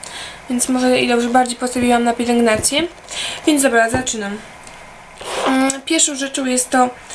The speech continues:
e, są to korektory z edycji limitowanej z Vivo. E, cztery ko-,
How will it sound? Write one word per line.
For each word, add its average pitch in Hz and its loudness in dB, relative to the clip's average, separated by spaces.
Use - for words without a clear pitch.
e, 240 4
są 311 2
to 277 -4
korektory 254 0
z 247 0
edycji 247 -2
limitowanej 240 4
z 226 0
Vivo. 233 2
E, 233 4
cztery 262 2
ko-, 233 2